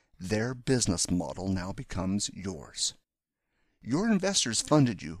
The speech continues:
for a liquidity event. You need to know what multiple an investor will allow you to sell the company for. Great entrepreneurs shoot for twenty times. You need at least a five-time return to generate rewards for investors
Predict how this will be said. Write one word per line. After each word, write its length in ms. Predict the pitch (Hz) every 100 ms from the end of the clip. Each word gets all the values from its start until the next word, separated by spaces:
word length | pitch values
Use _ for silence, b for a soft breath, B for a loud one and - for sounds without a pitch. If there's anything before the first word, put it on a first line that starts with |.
| -
for 180 | 110 107
a 60 |
liquidity 600 | 95 95 - 127 98 82
event. 480 | 62 - - - - _ _ _ _ _ _ _ _
You 220 | 95 101 147
need 160 | 156
to 80 | 180
know 220 | 165 104
what 420 | 98 87 104 - -
multiple 800 | 101 104 120 - - - - -
an 80 | 85
investor 440 | 82 73 80 -
will 240 | 85 80 76
allow 220 | 80 90
you 160 | 92 95
to 100 | 85
sell 280 | - 98
the 80 | 80
company 360 | - 101 - 82
for. 360 | - 73 - _ _ _ _ -
Great 220 | 135 143
entrepreneurs 720 | 123 - 107 113 143 98 -
shoot 220 | - 123
for 140 | - 104
twenty 280 | - 104 87
times. 540 | 104 92 80 - - _ _ _ _ -
You 100 | 117
need 180 | 131 117
at 120 | -
least 460 | 113 180 214 -
a 60 | 113
five-time 800 | - 131 139 127 - 98 85 78
return 440 | 82 - 80 85
to 140 | - 98
generate 600 | 82 120 110 113 123 -
rewards 480 | 135 104 98 92
for 180 | - 98
investors 560 | 90 85 95 - 95